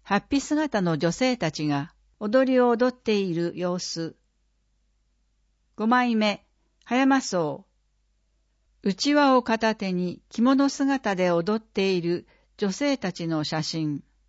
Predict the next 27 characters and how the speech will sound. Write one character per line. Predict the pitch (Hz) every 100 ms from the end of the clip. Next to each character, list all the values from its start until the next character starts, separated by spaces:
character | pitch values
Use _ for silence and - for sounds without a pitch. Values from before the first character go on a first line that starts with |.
| _ _ _ _ _ _ _ _ _ _ _ _ _ _ _ _ _ -
六 | 202 254
枚 | 254 226 214
目、 | 185 180 -
茜 | 190 262 262 262
荘。 | - 170 147 - _ _ _ _ _ _ _ _ _
お | 214
茶 | 240 262
の | 240
お | 233
手 | 226 277
前 | 247 214 190
の | 165 165 -
指 | 208
導 | 220 269 262
を | 240
受 | 220 233
け |
て | 226 214
い | 190
る | 185
女 | 170 180
性 | - 240
の | 226 220
写 | - 196
真。 | - 180 165 160 - _ _ _ _ _ _ _ _ _ _ _ _ _ _ _
写 | - 208 202
真 | 240 226